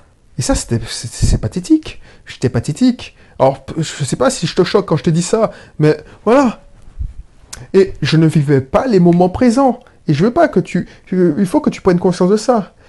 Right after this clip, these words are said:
Les gens sont trop occupés à s'inventer une vie. Moi, je m'inventais une vie, à discuter avec ceux qui les ressemblent. Avant, dans les fêtes de famille, tu te faisais tellement chier que tu discutais. Tu discutais, euh, tu discutais entre jeunes,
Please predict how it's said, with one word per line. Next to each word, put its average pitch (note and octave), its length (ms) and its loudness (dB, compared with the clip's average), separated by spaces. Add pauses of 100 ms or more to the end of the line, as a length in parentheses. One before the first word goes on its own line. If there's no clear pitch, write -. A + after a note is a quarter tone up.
(160)
Les D#3+ 140 6
gens B3+ 200 2
sont E3 180 0
trop E4+ 380 0
occupés G#3 520 0
à E3+ 80 -2
s'inventer F3+ 440 0
une A3+ 140 4
vie. C4+ 240 0 (420)
Moi, C3+ 80 -2
je B2+ 140 -4
m'inventais B2+ 480 -4
une A3 120 -2
vie, A#3+ 260 0 (240)
à C#3+ 100 0
discuter F3 520 -4 (200)
avec F#3 300 0
ceux - 260 -2
qui - 160 0
les F#3+ 80 2
ressemblent. A3 600 0 (440)
Avant, A3 240 2
dans C4+ 60 4
les A3 80 4
fêtes F#3 140 0
de F3 80 2
famille, G3 280 0
tu - 120 -14
te F3 160 0
faisais E3 500 -2 (160)
tellement C4 320 0
chier - 360 -4 (400)
que F#3 80 0
tu F3 180 -2
discutais. E3+ 680 -2 (320)
Tu - 120 -8
discutais, E3 840 -2 (320)
euh, B2+ 500 2
tu - 140 -10
discutais B2+ 360 -2
entre G#2+ 260 0
jeunes, E3+ 600 4